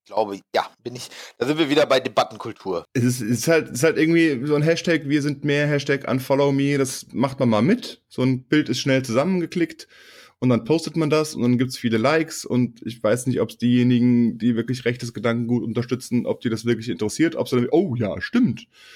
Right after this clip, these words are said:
Speaker 2: er hat dazu aufgerufen, ich muss ihm entfolgen.“ So, und,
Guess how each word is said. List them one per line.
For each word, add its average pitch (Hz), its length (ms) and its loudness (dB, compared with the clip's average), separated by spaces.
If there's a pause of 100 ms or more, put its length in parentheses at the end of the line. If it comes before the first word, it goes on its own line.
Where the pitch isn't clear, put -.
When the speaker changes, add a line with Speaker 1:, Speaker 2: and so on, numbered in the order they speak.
(140)
Speaker 2:
er 113 100 0
hat 113 80 2
dazu 110 180 -2
aufgerufen, 113 540 0
ich - 80 -8
muss 117 180 -2
ihm 131 80 0
entfolgen.“ 131 480 0 (580)
So, 107 160 0
und, 110 520 0